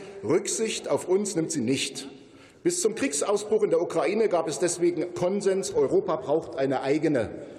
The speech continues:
Strategie. Da die E U weniger ist als Europa und mit Großbritannien eine Atommacht den Kreis der potenziellen Mitstreiter bereits verlassen hat,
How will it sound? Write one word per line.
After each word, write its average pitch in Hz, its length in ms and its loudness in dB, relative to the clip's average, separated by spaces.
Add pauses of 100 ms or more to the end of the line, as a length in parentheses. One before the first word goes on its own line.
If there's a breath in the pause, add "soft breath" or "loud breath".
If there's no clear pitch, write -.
Strategie. 123 640 -4 (1300 loud breath)
Da 180 140 2
die 240 200 -2
E 240 40 2
U 262 240 4
weniger 247 380 4
ist 220 100 2
als 196 180 2
Europa 202 460 4
und 202 220 2
mit 196 100 0
Großbritannien 208 640 2
eine 185 220 2
Atommacht 214 540 2
den 170 100 2
Kreis 170 320 2
der 185 60 2
potenziellen 175 580 2
Mitstreiter 170 540 0
bereits 147 340 2
verlassen 160 460 0
hat, 175 240 -4